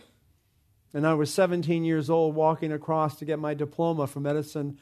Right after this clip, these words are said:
High School in Tulsa, Oklahoma. And then I blinked, and I was in Hollywood,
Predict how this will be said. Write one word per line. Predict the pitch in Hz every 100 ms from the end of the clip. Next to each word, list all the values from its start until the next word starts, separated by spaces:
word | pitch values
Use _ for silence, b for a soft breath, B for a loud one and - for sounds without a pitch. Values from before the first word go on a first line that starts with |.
| b
High | - 160
School | - - 139
in | 135
Tulsa, | 170 156 -
Oklahoma. | 135 147 135 156 127 110 - _ _ _ _ _ _ _ _ _ _ _ -
And | 135 151
then | 156 190 208 226 196 - _ -
I | 139
blinked, | 127 160 143 120 - - _ _ _ _ _ _ 202 _ _ - 190 196 - - _ _ -
and | 127
I | 143
was | 143
in | 156
Hollywood, | 156 180 160 135 117 107